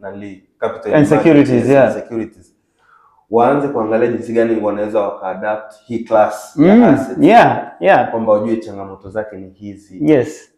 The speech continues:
Speaker 1: Mtu hata kama anatakiwa kufile, yani these are the regulations.
Speaker 2: Yeah.
Speaker 1: Then from there sasa watu kama T R I na B O T na
Speaker 2: Ndo wanakuja
Speaker 1: input
Speaker 2: sasa
Speaker 1: ya input.
Speaker 2: input, yeah.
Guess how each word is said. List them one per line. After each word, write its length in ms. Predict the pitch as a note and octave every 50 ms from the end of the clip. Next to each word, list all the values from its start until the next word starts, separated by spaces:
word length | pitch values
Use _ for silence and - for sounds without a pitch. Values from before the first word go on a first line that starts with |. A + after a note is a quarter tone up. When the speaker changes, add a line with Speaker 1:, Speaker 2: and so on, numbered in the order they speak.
| _ _ -
Speaker 1:
Mtu 220 | A#2 A2+ - A2+
hata 140 | G#2+ G#2+ -
kama 300 | - A#2 A2 A2 G#2 G2+
anatakiwa 420 | G2 F#2 F2+ F2+ F#2 - - A2
kufile, 640 | - - - - _ - A2 G#2 G#2 G#2 G#2 G2 - - - _ _ _ _ _ _ _
yani 260 | C3 B2+ B2 B2 B2 A#2+
these 280 | B2+ B2+ A#2+ - A#2
are 100 | A2 G#2+
the 60 | G#2+
regulations. 1120 | G#2 G#2+ G#2 G#2+ G#2+ G#2+ A2+ B2+ C3 C3 B2+ - - A#2 A2 G2+ F#2+ F#2+ - - - _ _ _ -
Speaker 2:
Yeah. 460 | C3+ C3+ C3 B2 A2 G2 - - - - _ _ A2 A#2
Speaker 1:
Then 220 | C#3 E3 F3+ E3+
from 260 | - C#3+ C3 B2 B2+ B2+
there 180 | D3 C#3+ C#3+
sasa 300 | D3 D3 C3+ - C3+ A2+
watu 200 | A2 A2+ A2 -
kama 200 | - A2 G#2+ G#2 G#2
T 180 | - - F#2
R 100 | F#2 F2+
I 200 | F#2+ G2+ G#2 G2+ - _ F#2+
na 80 | F2+
B 160 | F2 F#2 F#2 F#2
O 40 | - _
T 240 | _ G#2 G2+ F#2+ F#2+
na 140 | G#2 G2+ G2+
Speaker 2:
Ndo 180 | B2 B2 C3 C3+
wanakuja 400 | C3+ C3+ C3+ B2 - D#3+ E3 D#3+
Speaker 1:
input 100 | D3 -
Speaker 2:
sasa 200 | D#3 C3 C3 C#3
Speaker 1:
ya 320 | C3+ C3+ B2+ B2 - - B2+
input. 180 | B2+ B2 - D3+
Speaker 2:
input, 380 | D#3+ D3 D#3 D3 C#3 A#2 -
yeah. 300 | C3+ C3 C#3 C3 A#2 E2+